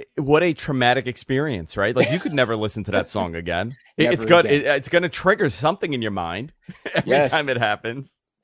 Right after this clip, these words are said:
Speaker 2: And not just the music, the dolls. All those dolls all over the place,
Speaker 1: The
Speaker 2: you know?
Speaker 1: animatronics.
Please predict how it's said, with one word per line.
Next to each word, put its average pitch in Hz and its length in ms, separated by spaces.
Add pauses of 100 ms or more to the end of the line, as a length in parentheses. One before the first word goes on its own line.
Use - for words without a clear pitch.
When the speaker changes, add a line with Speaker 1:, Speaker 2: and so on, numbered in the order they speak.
(140)
Speaker 2:
And 185 160
not 294 180
just 240 220
the 175 80
music, 214 400
the 139 100
dolls. 156 760 (120)
All 202 200
those 208 260
dolls 180 640
all 208 180
over 214 160
the 196 80
place, 240 560 (160)
Speaker 1:
The 127 100
Speaker 2:
you 127 140
know? 214 140
Speaker 1:
animatronics. 110 580